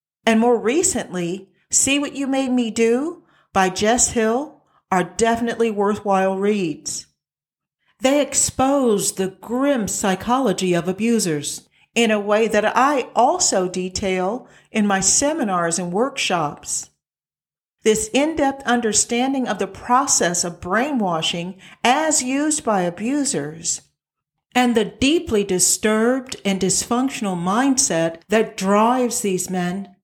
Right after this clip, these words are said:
to act that way is incredibly important. It's also crucial to know you're not alone if you've experienced an abusive relationship.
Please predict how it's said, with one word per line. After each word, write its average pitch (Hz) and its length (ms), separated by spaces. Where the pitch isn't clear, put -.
to 220 160
act 214 320
that 160 220
way 156 420
is 247 160
incredibly 196 580
important. 170 640
It's - 180
also 285 400
crucial 294 560
to 220 140
know 214 240
you're 233 140
not 202 220
alone 226 680
if 302 260
you've 254 200
experienced 214 920
an 202 120
abusive 226 440
relationship. 233 880